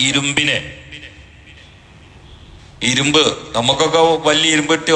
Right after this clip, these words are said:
ഒന്നും ചെയ്യാൻ പറ്റൂലല്ലോ. ഇപ്പൊ പണിക്കാരൻ എന്തെങ്കിലും ചെയ്യുകയാണെങ്കിൽ അതിനെ യന്ത്രങ്ങളും അതിനെ രീതിയൊക്കെ അല്ലേ. ഒന്നുകൊണ്ട് വളക്കണമെങ്കിൽ എന്തെല്ലാം പാടുണ്ട്. ദാവൂദ് അലൈഹി ഇസ്ലാമിന് എത്ര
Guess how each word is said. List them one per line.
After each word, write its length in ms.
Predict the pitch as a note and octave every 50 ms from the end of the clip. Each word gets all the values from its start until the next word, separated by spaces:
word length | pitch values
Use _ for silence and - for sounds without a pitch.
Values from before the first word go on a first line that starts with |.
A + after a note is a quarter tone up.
| D3+
ഒന്നും 200 | C#3+ D3 D#3 E3+ D#3+
ചെയ്യാൻ 200 | - D3+ D#3 D#3+ E3 D#3+
പറ്റൂലല്ലോ. 480 | D#3 - D#3+ D#3+ D#3+ D#3+ D#3 C#3+ A#2+ G2+ -
ഇപ്പൊ 140 | - B2 A#2+ - -
പണിക്കാരൻ 540 | B2 B2 B2+ B2+ - - D3+ D#3 D#3 D#3+ E3 E3 E3
എന്തെങ്കിലും 280 | E3 E3+ E3+ E3 E3 E3 -
ചെയ്യുകയാണെങ്കിൽ 400 | D#3+ D#3+ D#3+ D#3+ D#3+ D#3+ E3 D#3+ D3+
അതിനെ 200 | D3+ D3+ D3+ D#3+ D#3 C#3+
യന്ത്രങ്ങളും 560 | C#3 C#3+ C#3+ D#3 D#3+ D#3 D#3+ E3 E3 D#3+ D#3+ - - - - - - - E3 D#3+ D#3+ - - - - - - - - - - - - - - - - -
അതിനെ 200 | A#2 C3 C#3+ D#3+ D#3+ D#3
രീതിയൊക്കെ 340 | D#3 D#3 D#3+ E3+ F3 E3+ E3+
അല്ലേ. 120 | D#3+ D#3
ഒന്നുകൊണ്ട് 260 | D3 D#3 D#3+ D#3+ E3 D#3+ D3+
വളക്കണമെങ്കിൽ 640 | C#3+ C#3 D3 C#3+ - - E3 E3+ E3+ E3+ E3+ F3 E3 D#3
എന്തെല്ലാം 380 | D3+ D3 D#3 D#3+ D#3+ E3+ E3+ E3 E3
പാടുണ്ട്. 380 | E3 D#3+ D#3+ E3 D#3+ D#3+ D#3+ E3 E3 D3+ - - - A#2+
ദാവൂദ് 320 | B2 C#3+ D#3 F3 E3+ F3
അലൈഹി 160 | F3 F3 F3 E3+
ഇസ്ലാമിന് 400 | - - F3 E3+ E3+ F3 F3 E3 D#3+
എത്ര 200 | D#3+ - -